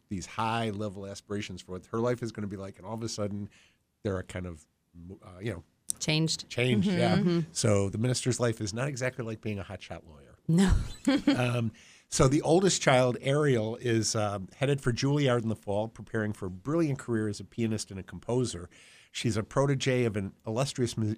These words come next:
Speaker 1: musician who is originally from this town in Minnesota, who's retreated there after being badly injured in World War Two. Uh, again, the, the, the idea of injured people runs through this novel everywhere.
Speaker 2: Hmm.
Speaker 1: Uh,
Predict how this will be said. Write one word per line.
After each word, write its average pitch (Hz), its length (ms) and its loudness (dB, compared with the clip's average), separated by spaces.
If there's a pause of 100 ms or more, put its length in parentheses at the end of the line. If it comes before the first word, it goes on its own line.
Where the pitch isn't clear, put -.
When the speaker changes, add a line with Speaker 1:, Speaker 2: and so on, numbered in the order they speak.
Speaker 1:
musician 117 600 2
who 107 160 0
is 95 140 -4
originally 113 300 -8
from 127 240 -6
this 123 160 -6
town 107 260 -4
in 101 100 -6
Minnesota, 98 500 -8 (280)
who's 117 240 -2
retreated 131 480 -6
there 101 220 -4
after 98 180 -12
being 98 360 -6
badly 104 500 -8
injured 95 320 -12
in 90 80 -14
World 90 180 -10
War 85 140 -10
Two. 78 280 -16 (520)
Uh, 90 400 -4 (380)
again, 113 360 0
the, 110 200 -4
the, 117 180 -6
the 113 140 -2
idea 120 240 0
of 113 120 -4
injured 127 400 -2
people 101 560 -6
runs 101 400 -4
through 107 200 -4
this 101 220 -6
novel 87 520 -14 (240)
everywhere. 90 560 -6
Speaker 2:
Hmm. 196 240 2 (300)
Speaker 1:
Uh, 107 360 2